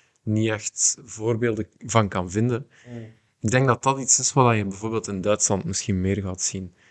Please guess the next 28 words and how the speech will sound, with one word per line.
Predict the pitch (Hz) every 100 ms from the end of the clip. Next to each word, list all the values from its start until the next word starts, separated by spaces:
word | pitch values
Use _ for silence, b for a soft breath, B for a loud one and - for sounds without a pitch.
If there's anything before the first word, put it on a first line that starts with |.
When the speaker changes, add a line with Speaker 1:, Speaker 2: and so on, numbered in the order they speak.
| b b
Speaker 1:
En | - 107 104 -
vandaar | - 110 101 110
dat | 127
het | 117
wel | 117 117
interessant | 123 101 - 117 127
zal | 135
zijn | 127 127
om | 123
dat | 107 95
onderzoek | 107 120 117 120
in | 110 98 98
meerdere | 95 113 107 98
landen | 95 107 117 117 120 _
Speaker 2:
Ja. | - 113 - -
Speaker 1:
opnieuw | 117 110 113 98
uit | 104 -
te | 110
voeren, | 101 101 98 101
hè. | 113 113 -
Eh, | - 101 101 b b _
hoe | 117
zit | 107 110
dat | 117
in |
een | 107
specifieke | 101 - 107 - 117 -
setup? | 104 - 104 127 127